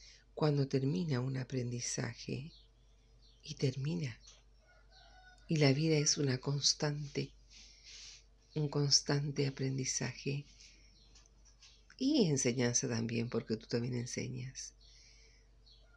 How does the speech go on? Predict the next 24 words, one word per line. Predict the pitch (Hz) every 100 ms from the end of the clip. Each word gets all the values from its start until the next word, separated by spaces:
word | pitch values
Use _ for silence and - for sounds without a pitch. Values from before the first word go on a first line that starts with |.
| - - - - - - - - - - -
El | 170
desapego | 165 165 165 175 175
duele. | 151 127 127 135 135 - - - - - - - - - - - - _ -
Pero | 233 202
vuelvo | 156 156 143
a |
repetir, | 143 135 147 143 170 220 254 - - - - _ _ -
mira | 160 160
toda | 151 165 190 214
la | 170
lista | 151 156 180 - - - 113 - - - _ - - - - - - - - - - - -
de | 151
beneficios | 151 143 127 - 180 - 151 135 139 147
y |
de | 151 147
cosas | 180 - 170
lindas | 175 180 165
que | 143
te | 143
dio | 143 139
esa, | -
esa, | - 135 - 131 - - - - -
esa | 156 - 156
amistad | 143 135 - - 170 202